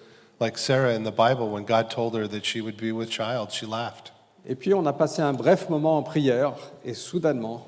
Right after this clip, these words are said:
Speaker 2: la foi est venue.
Speaker 1: And after we, we spent quite a bit of time in prayer, and faith just settled on us.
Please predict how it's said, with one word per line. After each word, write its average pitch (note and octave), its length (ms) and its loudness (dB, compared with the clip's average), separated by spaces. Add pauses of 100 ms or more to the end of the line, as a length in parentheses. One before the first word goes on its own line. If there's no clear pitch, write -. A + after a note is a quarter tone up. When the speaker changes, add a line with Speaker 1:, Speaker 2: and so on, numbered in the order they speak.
(140)
Speaker 2:
la A2 180 -8
foi B2+ 460 -2 (120)
est A2+ 60 -2
venue. G#2+ 360 -4 (840)
Speaker 1:
And A#2+ 200 -2
after C#3+ 280 2
we, B2 240 2
we A2+ 240 -4
spent C#3+ 320 -2
quite D#3 220 -2
a - 20 -2
bit C#3+ 140 -2
of B2 100 -2
time C3+ 240 -2
in A#2 80 -6
prayer, A#2+ 540 -4
and A2+ 180 -8
faith - 460 0
just C3 320 -2 (640)
settled C3+ 420 -6
on F#2+ 160 -8
us. - 320 -14